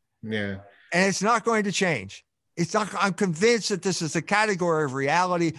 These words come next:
Speaker 2: I think I got to the heart of Jewish identity, and it's not going to change until they reject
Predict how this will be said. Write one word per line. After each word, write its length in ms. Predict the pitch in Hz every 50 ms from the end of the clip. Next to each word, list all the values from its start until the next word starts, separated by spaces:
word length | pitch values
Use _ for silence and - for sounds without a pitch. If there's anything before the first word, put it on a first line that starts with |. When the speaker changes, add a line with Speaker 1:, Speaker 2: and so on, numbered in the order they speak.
| - - -
Speaker 2:
I 100 | 175 175
think 240 | 160 175 214 196 190
I 140 | 151 143 139
got 580 | 120 117 - 165 180 202 226 226 220 - _ -
to 120 | 180 170
the 140 | 160 156 147
heart 340 | 139 170 185 196 196 190 -
of 140 | 147 131 117
Jewish 340 | - 175 165 160 151 139 160
identity, 640 | 139 131 120 147 147 160 185 202 202 208 214 180 - - - -
and 120 | - - 202
it's 160 | 208 - -
not 240 | 196 208 226 214 -
going 220 | 233 226 226 226
to 60 | 208 180
change 500 | - 240 269 285 262 233 165 113 - - - - - -
until 680 | 214 202 196 - - - 262 277 285 262 254 247 - - - - - - -
they 220 | - 160 220 247 262
reject 680 | 220 226 226 170 - 156 190 214 233 233 - _ -